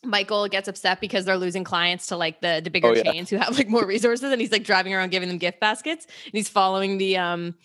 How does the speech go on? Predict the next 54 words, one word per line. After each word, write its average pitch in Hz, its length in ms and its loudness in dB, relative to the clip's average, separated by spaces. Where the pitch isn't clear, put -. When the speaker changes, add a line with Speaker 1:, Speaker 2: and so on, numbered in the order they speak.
Speaker 1:
the 214 60 0
G 208 160 2
P 220 200 2
S, 208 180 2
and 226 100 -2
they're 208 80 2
like, 233 220 2
he's 233 240 -4
like, 208 160 0
"Turn 285 320 0
right," 254 420 0
and, 208 260 -4
and 208 100 0
he's 214 120 -2
like, 196 140 0
"Okay, 285 180 0
I'm 339 60 -2
gonna 220 120 -4
turn 254 300 -2
right," 233 240 2
and 185 100 -2
then 196 80 0
Dwight's 196 260 -2
like, 202 120 -2
"No, 330 120 4
no, 403 100 2
no, 403 120 0
it 240 140 0
means 262 200 -4
bear 277 520 0
right. 269 340 -2
There's - 140 -6
a 247 60 2
lake 240 280 0
here. 214 160 -2
You 190 140 -4
can't 294 240 -2
go 247 160 2
here." 262 140 0
And 196 100 -2
Michael's 214 240 0
like, 214 120 0
"I'm 214 140 -4
turning 370 400 0
right," 381 240 2
and 233 80 -6
he 247 80 0
goes, 202 300 6
Speaker 2:
<laughs> - 0 -
Speaker 1:
he - 60 -4
drives 208 340 0
into 220 160 -4
the 196 160 -2
lake. 190 320 -4